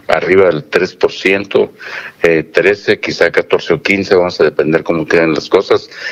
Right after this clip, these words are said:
vamos a esperarlo, eh, pero tenemos que reconfigurarnos, tenemos que hacer una re-, re-, un replanteamiento de nuestras estrategias en el momento actual,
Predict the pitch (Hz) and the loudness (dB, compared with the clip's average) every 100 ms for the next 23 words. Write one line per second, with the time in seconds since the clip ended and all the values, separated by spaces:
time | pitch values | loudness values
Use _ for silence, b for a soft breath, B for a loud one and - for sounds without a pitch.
0 | B B - 90 - - 92 95 120 123 | B B -2 -2 0 0 2 2 2 0
1 | B B B - 95 92 - - 104 101 | B B B 0 2 2 0 0 2 4
2 | 98 - 110 123 165 160 - 156 156 - | 2 2 0 2 0 0 0 -2 -2 -2
3 | 147 110 107 87 87 113 127 101 - 95 | -2 0 0 2 2 2 0 -4 -2 0
4 | 123 127 127 127 120 - B B B B | 2 0 0 0 0 -4 B B B B
5 | 87 92 - 120 117 110 92 76 B B | -4 -4 2 2 4 4 4 0 B B
6 | B B - 110 120 117 92 85 - 80 | B B 0 2 4 2 2 0 -2 -4
7 | - - - - - - 90 - 107 113 | -4 -4 -4 -2 -4 0 0 0 0 2
8 | 127 - 104 95 - 92 85 95 113 120 | 2 2 0 0 0 2 2 2 2 0
9 | 117 101 92 - B B B - 90 90 | 0 0 0 -6 B B B -2 2 2
10 | 87 82 - - 85 - 80 - 85 82 | 2 2 0 0 0 0 -4 0 0 0
11 | - 107 - 107 - 85 80 78 78 82 | 0 0 2 -2 0 0 2 2 2 2
12 | 101 95 104 - - 85 90 101 78 | -2 2 0 0 0 2 2 0 -4